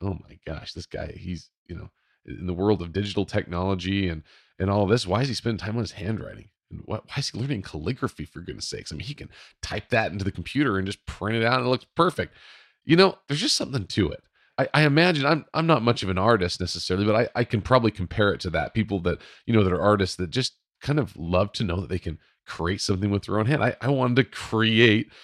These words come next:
these letters and, and I, I thought it was fun, you know? And so, so I decided to learn and, and I, I got to where I was pretty good at it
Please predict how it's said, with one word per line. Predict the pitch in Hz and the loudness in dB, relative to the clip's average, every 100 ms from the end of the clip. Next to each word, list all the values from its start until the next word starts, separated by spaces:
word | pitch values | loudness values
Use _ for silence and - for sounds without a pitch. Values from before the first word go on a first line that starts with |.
| - - | -20 0
these | 120 117 | 2 4
letters | 113 131 127 110 117 98 | 8 8 8 6 4 0
and, | 87 92 _ _ | -4 -8 _ _
and | - 107 101 | 2 4 6
I, | 98 - | 4 2
I | 101 | -2
thought | 104 | 0
it | 131 | 2
was | 147 | 2
fun, | - 147 165 98 113 _ _ _ | 2 2 2 -2 -8 _ _ _
you | 107 98 | 2 4
know? | 104 | 4
And | 139 | 2
so, | 131 131 135 | 2 2 2
so | 131 | 0
I | |
decided | 151 - 220 240 | 0 2 0 2
to | |
learn | 262 247 113 | 2 2 2
and, | 95 90 | 0 -2
and | 110 | -2
I, | 113 117 | 0 0
I | 110 117 | -2 -2
got | 107 117 - | -2 -6 -6
to | 110 | -6
where | 120 | -4
I | |
was | 135 | -4
pretty | - 139 | -4 -6
good | 156 - | -4 -4
at | 143 87 | -4 -4
it | - | -8